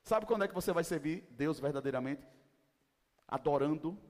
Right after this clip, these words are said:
É quando o seu prostrar, quando você sair daqui, virar uma conduta de vida. Aí você vai estar adorando. Aí o céu vai estar recebendo.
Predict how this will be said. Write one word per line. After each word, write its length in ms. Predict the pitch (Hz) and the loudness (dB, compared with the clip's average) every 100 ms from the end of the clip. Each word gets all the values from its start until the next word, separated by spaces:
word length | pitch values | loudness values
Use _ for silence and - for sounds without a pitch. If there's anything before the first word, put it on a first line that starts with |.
| - _ _ | -20 _ _
É 100 | 135 | -4
quando 340 | - 175 160 160 | 0 -2 0 -2
o 100 | 170 | -4
seu 200 | - 202 | 2 2
prostrar, 520 | 202 190 - 131 110 110 - - _ - | 2 -4 -2 0 0 -2 -16 -20 _ -4
quando 180 | 143 | -2
você 220 | 143 135 147 | -2 -2 -4
sair 220 | 151 143 | -2 -2
daqui, 420 | 151 151 107 101 - _ | -2 -4 -10 -10 -16 _
virar 300 | 107 131 123 | -8 -4 -2
uma 220 | 120 123 | -2 -4
conduta 580 | 117 160 143 107 - 92 - _ | -4 -4 -4 -6 -6 -10 -10 _
de 120 | 98 113 | -12 -10
vida. 340 | 92 101 87 - _ _ _ _ _ _ _ _ _ _ _ _ _ _ _ _ _ _ _ _ _ | -10 -10 -12 -14 _ _ _ _ _ _ _ _ _ _ _ _ _ _ _ _ _ _ _ _ _
Aí 100 | - | -10
você 160 | 101 127 | -8 -6
vai 100 | 120 | -6
estar 120 | 151 | -6
adorando. 420 | 160 202 208 127 - - _ _ _ _ | -4 -4 -4 -8 -10 -20 _ _ _ _
Aí 200 | 104 107 | -4 -4
o 60 | 151 | -4
céu 440 | - - 107 143 | -6 -4 -2 -2
vai 120 | 156 | -4
estar 220 | 160 - 123 | -8 -8 -8
recebendo. 520 | 107 - 92 87 | -6 -8 -10 -10